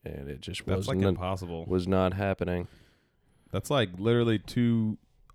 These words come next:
Speaker 2: opposite ways of, like, digesting information
Speaker 1: Yeah.
Speaker 2: at once. If you can get that down, you'd be, like, a super learner.
Speaker 1: Mm-hmm. That's, like
Speaker 2: The goal?
Speaker 1: No.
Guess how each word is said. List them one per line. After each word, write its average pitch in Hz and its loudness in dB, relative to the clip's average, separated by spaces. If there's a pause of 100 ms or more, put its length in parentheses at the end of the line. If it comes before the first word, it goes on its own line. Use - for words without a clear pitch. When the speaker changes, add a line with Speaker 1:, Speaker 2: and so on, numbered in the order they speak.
Speaker 2:
opposite 98 -4
ways 87 -4
of, 80 -8
like, 82 -10
digesting 85 -10
information 87 -10 (240)
Speaker 1:
Yeah. 90 6
Speaker 2:
at 90 2
once. 90 -10 (1040)
If 101 -4
you 175 4
can 185 -4
get 139 4
that 113 2
down, 90 -2
you'd 95 -10
be, 110 0
like, 87 -2
a 90 -6
super 98 -2
learner. 85 -8 (180)
Speaker 1:
Mm-hmm. 104 2 (1000)
That's, 92 -8
like 85 -8 (680)
Speaker 2:
The 95 -6
goal? 90 -6 (440)
Speaker 1:
No. 98 -2